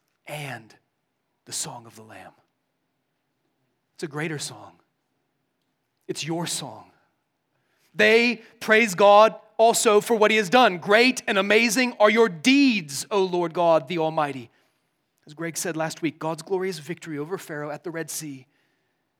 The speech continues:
means way more than just, hey, he can open some hard things for you, open a path, difficulty in your life. It, it, it means that. He is that God, but he has opened the most incredible way. He has accomplished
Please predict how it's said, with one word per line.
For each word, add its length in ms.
means 320
way 260
more 260
than 140
just, 360
hey, 120
he 140
can 240
open 260
some 200
hard 240
things 420
for 140
you, 300
open 180
a 60
path, 420
difficulty 500
in 80
your 120
life. 180
It, 140
it, 100
it 60
means 380
that. 240
He 160
is 140
that 200
God, 240
but 280
he 160
has 320
opened 460
the 60
most 240
incredible 500
way. 320
He 160
has 140
accomplished 600